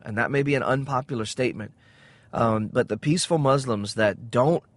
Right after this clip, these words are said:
agree with the extremist jihadist Taliban, um, they need our prayers as well, because they are in a family and, uh, they're in a, in a family fight, um, for themselves,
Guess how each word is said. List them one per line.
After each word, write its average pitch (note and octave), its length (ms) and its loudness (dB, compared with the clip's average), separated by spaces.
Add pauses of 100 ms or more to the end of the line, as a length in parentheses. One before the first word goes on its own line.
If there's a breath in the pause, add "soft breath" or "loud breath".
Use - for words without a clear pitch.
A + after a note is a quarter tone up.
(100)
agree B2 380 2
with A2+ 200 0
the G#2+ 120 -2
extremist B2 680 -2
jihadist A2+ 560 0
Taliban, G#2+ 580 0 (440 loud breath)
um, G#2+ 380 0
they C3 200 2
need E3+ 160 4
our D3 120 4
prayers C#3 400 4
as B2 100 -4
well, A#2+ 400 4 (340 soft breath)
because A#2+ 300 -2
they B2 140 6
are D3 120 8
in C#3 100 6
a A#2+ 60 4
family C3+ 720 2
and, A2 240 -2
uh, - 240 -4
they're A#2+ 240 2
in A#2 100 2
a, G#2+ 140 0
in G2+ 80 -4
a G#2 60 0
family C#3 480 2
fight, B2+ 400 0 (360 soft breath)
um, G#2 400 2
for C#3 260 2
themselves, B2+ 680 0